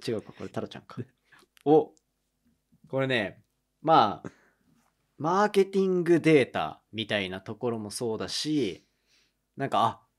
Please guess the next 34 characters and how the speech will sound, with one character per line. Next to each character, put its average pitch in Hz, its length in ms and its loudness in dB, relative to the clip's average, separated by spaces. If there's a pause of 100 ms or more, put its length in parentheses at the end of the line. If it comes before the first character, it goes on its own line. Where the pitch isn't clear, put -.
(100)
ス - 140 -16
ト 165 140 -8
リ 196 200 -4
ー - 20 -6
ミ 202 140 -6
ン 202 40 -8
グ 202 100 -4
の 196 80 -4
プ 196 120 -8
ラ 180 100 -2
ッ 180 40 -20
ト - 160 -4
フ 185 160 2
ォ - 20 2
ー - 40 0
ム 98 100 -6
の 87 120 -12
再 98 260 -6
生 107 240 -6
数 80 260 -14
と - 120 -20
か - 100 -14
っ - 80 -20
て - 80 -20
そ - 160 -12
ん 120 80 -8
な 139 100 -8
感 139 240 -8
じ 127 120 -8
な 131 100 -2
ん 104 140 -8
だ 69 280 -8
と - 60 -20
か。 76 300 -16